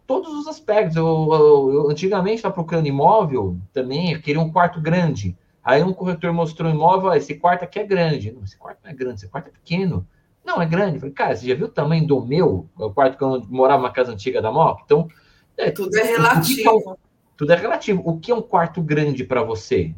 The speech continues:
Speaker 1: O que que é um guar-,
Speaker 2: Uhum.
Speaker 1: quarto grande pra você? Então, fazer esse checklist. E, Nayara, o que que se a gente fazer um vídeo depois? Até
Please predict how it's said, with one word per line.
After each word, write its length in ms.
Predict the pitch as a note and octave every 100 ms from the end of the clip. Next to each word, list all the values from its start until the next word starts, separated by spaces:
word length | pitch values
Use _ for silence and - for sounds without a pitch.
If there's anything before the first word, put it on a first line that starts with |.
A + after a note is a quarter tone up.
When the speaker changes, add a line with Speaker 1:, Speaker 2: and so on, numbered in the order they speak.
| -
Speaker 1:
O 80 | -
que 140 | G2 E3+
que 80 |
é 20 | F3+
um 60 |
guar-, 220 | D#3 D3 C#3
Speaker 2:
Uhum. 60 |
Speaker 1:
quarto 260 | D#3 C#3 C#3
grande 240 | C3 C3 B2+
pra 120 | B2
você? 240 | B2 A2+
Então, 340 | G2+ D3 D#3 D#3 _ _ _ _ _ _ _ _ _ _ _ _ _
fazer 400 | F#3+ F3 D#3+ B3+
esse 160 | -
checklist. 600 | - C4 - A3 G#3 F3+
E, 40 | F#3+
Nayara, 260 | G#3+ B3+
o 20 | G#3
que 100 | C#4
que 60 |
se 60 | F4
a 60 |
gente 220 | B3 A3 -
fazer 300 | G3 E3+ F3
um 120 | D3
vídeo 400 | B2+ F#3 F#3 D3+
depois? 360 | C3+ F#3 G3+
Até 380 | F3 A#3 B3+ A3